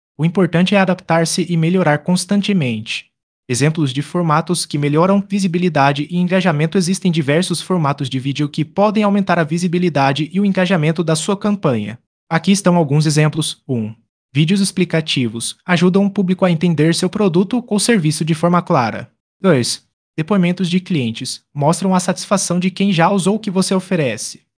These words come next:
Três. Anúncios em vídeo curtos, ideais para captar a atenção rapidamente, especialmente em plataformas como YouTube. Quatro.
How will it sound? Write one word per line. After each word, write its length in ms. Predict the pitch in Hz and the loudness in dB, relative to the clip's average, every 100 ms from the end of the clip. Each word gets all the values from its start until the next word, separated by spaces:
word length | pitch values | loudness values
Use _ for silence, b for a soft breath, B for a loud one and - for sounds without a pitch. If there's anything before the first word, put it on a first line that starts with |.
| _ - | _ -2
Três. 460 | 214 131 - - _ _ _ | 2 2 0 -6 _ _ _
Anúncios 480 | 156 160 226 - 175 | 0 4 4 2 0
em 80 | 156 | 0
vídeo 260 | 135 170 180 | 0 0 0
curtos, 540 | 156 123 - - - - | -2 -2 -2 -4 -6 -4
ideais 360 | 185 170 165 - | 0 2 2 0
para 200 | 175 160 | 0 0
captar 380 | 185 - 180 | -2 -2 -2
a 60 | 196 | 0
atenção 400 | 190 202 - 175 | 2 0 2 2
rapidamente, 760 | 165 175 185 160 147 147 - - | 2 0 0 0 0 0 -4 -4
especialmente 720 | 165 - 226 220 180 170 175 | -4 -2 -2 2 2 2 0
em 60 | 160 | 0
plataformas 600 | 180 180 180 175 180 190 | 0 0 0 2 2 2
como 260 | 202 208 | 0 2
YouTube. 640 | 160 175 190 170 120 104 - _ _ _ | 4 2 2 0 0 -4 -12 _ _ _
Quatro. 360 | 151 139 113 | -2 -2 -6